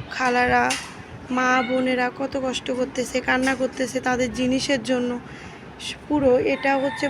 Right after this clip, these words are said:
পুরো আমাদের রামপুর রাস্তার মাথা বলে এটাকে, পুরো ডুবে গেছে। আমি তারপরে নেমে একটু ভিডিও করেছি।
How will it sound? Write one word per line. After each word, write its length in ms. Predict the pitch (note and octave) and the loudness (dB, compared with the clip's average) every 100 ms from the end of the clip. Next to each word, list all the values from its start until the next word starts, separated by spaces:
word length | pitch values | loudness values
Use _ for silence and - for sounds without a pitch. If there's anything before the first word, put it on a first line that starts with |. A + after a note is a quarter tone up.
| C4+ | -2
পুরো 200 | C4+ C#4 | -2 0
আমাদের 420 | C4 C4 C4+ C#4 | 0 0 0 2
রামপুর 380 | B3+ A#3+ C4 C4 | 2 0 0 0
রাস্তার 400 | B3+ - C4+ C4 | -2 -2 -2 2
মাথা 400 | B3 A#3 - C4 | 2 2 -2 -2
বলে 340 | B3+ A#3+ B3+ | 0 0 0
এটাকে, 380 | B3 B3 B3 C4 - - - - - - - - | -2 -4 0 -2 -2 -12 -12 -12 -12 -10 -10 -2
পুরো 180 | C#4+ C#4+ | 0 0
ডুবে 260 | C4 C4 | 4 4
গেছে। 300 | B3+ B3 C#4 | 4 2 2
আমি 200 | B3+ B3 B3 | 2 0 0
তারপরে 440 | C4 B3 C4+ C#4 | 0 0 2 2
নেমে 280 | C4 B3+ C#4 | 2 2 0
একটু 240 | C#4 - | -2 -6
ভিডিও 440 | C4+ B3+ B3+ C#4+ C4 | -2 -2 0 0 0
করেছি। 500 | C4 B3 B3 - C4 | 2 4 2 -2 -8